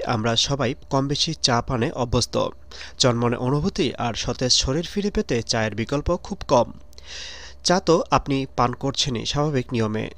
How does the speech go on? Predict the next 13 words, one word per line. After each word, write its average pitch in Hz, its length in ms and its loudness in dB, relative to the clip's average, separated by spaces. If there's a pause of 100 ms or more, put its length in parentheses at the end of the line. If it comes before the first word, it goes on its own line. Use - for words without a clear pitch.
(720)
তো 127 120 4 (340)
সেই 131 200 4 (100)
চায়ের 139 300 6
সাথে 185 200 -2 (180)
এবার 120 180 2 (120)
একটু 127 180 -2 (100)
হলুদ 123 340 0
মিশ্রিত 170 320 0 (100)
করেই 196 280 2
দেখুন 120 240 -2 (520)
এক 107 60 -4 (180)
আশ্চর্য 165 360 2 (140)
ম্যাজিক। 113 300 0